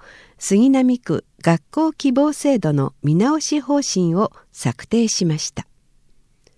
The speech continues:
問い合わせは、杉並区教育ビジョン二千十二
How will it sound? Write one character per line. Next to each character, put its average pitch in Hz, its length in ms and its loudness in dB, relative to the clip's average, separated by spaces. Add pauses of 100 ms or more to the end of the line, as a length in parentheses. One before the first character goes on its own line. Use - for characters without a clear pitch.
(480)
問 214 200 2
い 226 60 2
合 214 80 2
わ 214 80 0
せ 190 180 0
は、 185 180 0 (600)
杉 233 300 2
並 254 280 2
区 - 340 -2
教 254 260 4
育 294 260 0
ビ 277 140 2
ジ 175 120 0
ョ 156 60 2
ン 147 100 2
二 160 140 2
千 277 340 0
十 160 240 0
二 156 220 0